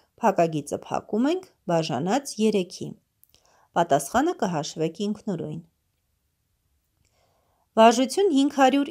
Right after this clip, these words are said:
ինը։ Ինչ մետաղադրամներով կարելի է վճարել։ Վաթսուն դրամ գումարը։ Կարող ենք վճարել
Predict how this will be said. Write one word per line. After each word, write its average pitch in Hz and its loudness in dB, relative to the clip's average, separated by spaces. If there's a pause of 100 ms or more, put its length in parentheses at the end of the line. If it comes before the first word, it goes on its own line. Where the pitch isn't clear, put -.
(160)
ինը։ 160 -2 (500)
Ինչ 359 2 (100)
մետաղադրամներով 180 2
կարելի 170 2
է 208 2
վճարել։ 135 0 (840)
Վաթսուն 180 2
դրամ 180 -2
գումարը։ 170 -2 (600)
Կարող 277 6
ենք 330 -2
վճարել 226 2